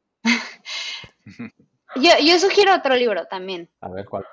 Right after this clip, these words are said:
Speaker 1: Como para, a mí me gustaría redirigir un poco la, la conversación como hacia los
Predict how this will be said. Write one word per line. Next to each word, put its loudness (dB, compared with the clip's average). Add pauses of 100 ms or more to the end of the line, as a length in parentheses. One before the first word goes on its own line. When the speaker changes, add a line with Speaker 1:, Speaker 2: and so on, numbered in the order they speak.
Speaker 1:
Como -4
para, 2
a -4
mí -6
me -4
gustaría -6
redirigir -10 (380)
un -18
poco -12
la, -8 (1040)
la -12
conversación -14
como -10
hacia -10
los -14